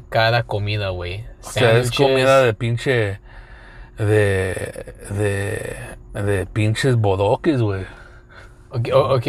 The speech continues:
Speaker 1: ahorita yo no, ok, yo apenas descubrí que
Speaker 2: Es comida de buffet, güey,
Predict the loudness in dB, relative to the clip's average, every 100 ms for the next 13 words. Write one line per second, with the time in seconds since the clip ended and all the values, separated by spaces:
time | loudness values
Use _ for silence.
0 | 0 0 6 6 6 4 2 0 -2 2
1 | 2 2 -2 0 -2 -4 -2 -2 -2 4
2 | 6 6 4 4 4 4 6 6 6 4
3 | 2 0 0 0 2 2 0 -2